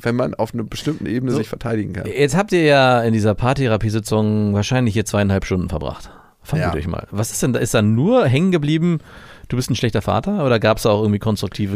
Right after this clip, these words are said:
Speaker 1: Ich hab
Speaker 2: Gespräche?
Speaker 1: gesagt, dass ich das Ende doch nicht verrate.
Speaker 2: Nein, du musst ja das Ende nicht verraten, aber wenn das,
Speaker 1: Es gab
Speaker 2: wenn ihr damit
Speaker 1: ein paar,
Speaker 2: eingestiegen
Speaker 1: es gab
Speaker 2: seid,
Speaker 1: ein paar sehr konstruktive Sachen.
Speaker 2: kannst du nicht ein paar spoilern? Also, zum
Speaker 1: Also sie meint, jetzt nur auf meine Person bezogen, eine Sache war, da sagt sie,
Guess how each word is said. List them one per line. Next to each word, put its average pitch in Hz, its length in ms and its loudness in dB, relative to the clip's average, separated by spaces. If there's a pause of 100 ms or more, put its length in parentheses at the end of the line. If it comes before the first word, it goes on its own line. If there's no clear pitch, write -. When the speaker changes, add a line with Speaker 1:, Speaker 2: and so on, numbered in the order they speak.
Speaker 1:
Ich 135 160 0
hab 151 80 2
Speaker 2:
Gespräche? - 140 -4
Speaker 1:
gesagt, 160 240 0
dass 139 120 -4
ich 127 100 -6
das 120 160 -6
Ende 160 260 -2
doch 131 140 0
nicht 135 140 -6
verrate. 120 440 -4
Speaker 2:
Nein, 98 100 2
du 123 60 4
musst 165 160 4
ja 170 40 4
das 131 80 0
Ende 165 160 0
nicht 156 120 0
verraten, 101 340 2
aber 98 160 2
wenn 104 140 0
das, 139 160 -2
Speaker 1:
Es 107 100 -6
gab - 280 2
Speaker 2:
wenn 110 200 2
ihr 135 60 6
damit 147 220 4
Speaker 1:
ein - 40 2
paar, 135 80 2
Speaker 2:
eingestiegen 175 500 2
Speaker 1:
es 104 60 0
gab 160 140 4
Speaker 2:
seid, 147 120 -2
Speaker 1:
ein 143 60 -6
paar 160 220 2
sehr 147 160 2
konstruktive 139 680 -4
Sachen. 117 420 0 (280)
Speaker 2:
kannst 139 240 0
du 151 40 -2
nicht 139 100 0
ein 131 100 0
paar 135 260 2
spoilern? 160 520 0
Also, 127 200 0
zum - 160 -2
Speaker 1:
Also 135 160 2
sie 143 80 0
meint, 147 340 2 (120)
jetzt 107 480 -6
nur 131 180 2
auf 107 140 0
meine 113 180 -2
Person 113 300 -2
bezogen, 101 340 -4
eine 120 220 0
Sache 110 260 -4
war, 98 160 0
da 95 160 -4
sagt 95 240 -6
sie, 98 220 -6